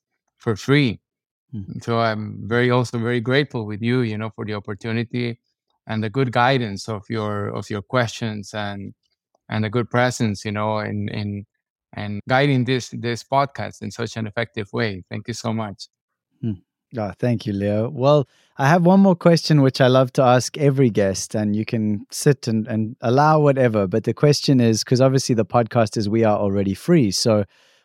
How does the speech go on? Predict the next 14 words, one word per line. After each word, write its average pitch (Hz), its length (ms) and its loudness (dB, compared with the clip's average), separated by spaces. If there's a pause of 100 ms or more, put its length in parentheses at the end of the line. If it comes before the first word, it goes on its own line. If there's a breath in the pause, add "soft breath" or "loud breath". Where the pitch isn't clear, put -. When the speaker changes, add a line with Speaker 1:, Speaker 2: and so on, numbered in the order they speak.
Speaker 2:
when 127 260 4
you 147 160 6
hear 135 640 4
"We 120 260 2
are 107 200 4
already 104 480 2
free," 110 580 0 (540)
what 113 220 0
does 113 160 0
that 113 240 2
bring 104 300 -2
up 123 160 -4
for 110 120 -8
you? 92 160 -6